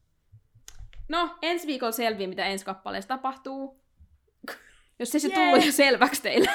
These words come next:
Speaker 2: <laughs>
Speaker 1: Ensi viikolla!
Speaker 2: Ensi viikolla!
Speaker 1: Mennäänkö Kiss, Marry, Killiin pariin?
Speaker 2: Mennään.
Speaker 1: Viime viikon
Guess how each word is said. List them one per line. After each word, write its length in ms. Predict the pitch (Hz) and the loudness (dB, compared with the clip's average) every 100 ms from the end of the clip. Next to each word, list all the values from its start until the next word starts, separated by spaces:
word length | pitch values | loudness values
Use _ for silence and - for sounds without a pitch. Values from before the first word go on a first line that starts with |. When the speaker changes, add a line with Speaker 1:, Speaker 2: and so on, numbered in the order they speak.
| 740 - 494 740 554 - - - | -4 -4 -2 4 2 2 -18 -12
Speaker 2:
<laughs> 800 | - - - - - 294 - - | -12 -8 -10 -10 -12 -12 0 0
Speaker 1:
Ensi 180 | 508 - | 0 -6
viikolla! 600 | 587 494 320 277 247 254 - - - - _ _ 554 554 | -4 0 2 2 4 4 2 -10 -18 -20 _ _ -2 -2
Speaker 2:
Ensi 120 | 508 | 0
viikolla! 480 | 554 440 - 294 - _ _ 247 - _ - - - - - - - _ | 0 -2 -4 -6 -8 _ _ -18 -18 _ -20 -20 -20 -20 -20 -20 -20 _
Speaker 1:
Mennäänkö 440 | 269 302 294 277 269 | -8 -4 -4 -4 -8
Kiss, 340 | - 262 254 | -8 -8 -6
Marry, 260 | 220 202 - | -8 -8 -12
Killiin 720 | - 208 190 170 180 196 - _ _ _ 247 233 | -8 -8 -6 -10 -12 -16 -18 _ _ _ _ -10
pariin? 240 | 208 165 | -6 -4
Speaker 2:
Mennään. 440 | 175 - 113 143 170 _ _ _ _ _ _ _ _ _ _ _ _ _ _ _ _ _ _ _ _ _ - | -6 -8 -8 -10 -14 _ _ _ _ _ _ _ _ _ _ _ _ _ _ _ _ _ _ _ _ _ -12
Speaker 1:
Viime 260 | 269 277 | -8 -6
viikon 440 | 240 226 220 196 | -6 -6 -6 -10